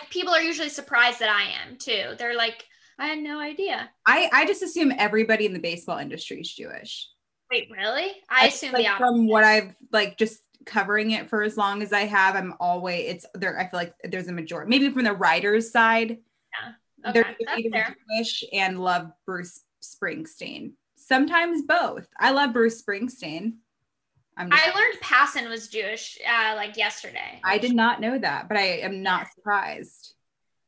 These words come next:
Speaker 1: Yeah. It's kind of how I feel, like, yeah, I don't know. I'm never surprised, but people are always surprised me. They're like, "Wait,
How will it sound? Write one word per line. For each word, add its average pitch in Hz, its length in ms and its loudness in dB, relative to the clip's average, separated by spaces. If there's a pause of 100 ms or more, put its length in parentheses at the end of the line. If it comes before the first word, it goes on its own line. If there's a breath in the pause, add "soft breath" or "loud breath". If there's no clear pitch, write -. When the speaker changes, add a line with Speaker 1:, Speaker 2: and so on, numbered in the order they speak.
(100)
Speaker 1:
Yeah. 123 340 -8 (200)
It's - 100 -20
kind 320 200 -4
of 330 60 -4
how 285 160 0
I 240 120 0
feel, 226 260 -14 (160)
like, 233 420 -6 (1040)
yeah, 240 380 -4
I 277 80 2
don't 302 140 2
know. 240 180 0
I'm 254 160 0
never 277 240 4
surprised, 247 320 -2
but 277 100 2
people 359 220 2
are 311 160 8
always 311 320 2
surprised 285 420 -2
me. 269 60 -12
They're 247 140 -10
like, 269 160 -8
"Wait, 392 320 4